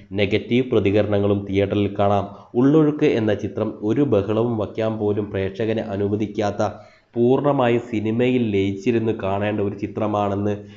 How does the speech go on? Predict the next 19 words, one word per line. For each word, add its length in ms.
വ്യക്തിപരമായി 840
തോന്നി. 300
തിയേറ്ററിലെ 580
മൊത്തം 420
അന്തരീക്ഷവും 640
അങ്ങനെ 320
തന്നെയായിരുന്നു. 720
എല്ലാവരും 560
ഈ 160
ചിത്രത്തെ 520
ഉൾക്കൊണ്ട് 500
തന്നെ 260
സ്വീകരിച്ചു. 680
അങ്ങനെയായിരുന്നു 720
തിയേറ്ററിലെ 560
മൊത്തം 460
അനുഭവം. 480
ഇനി 180
ഉള്ളൊഴുക്കിൻ്റെ 720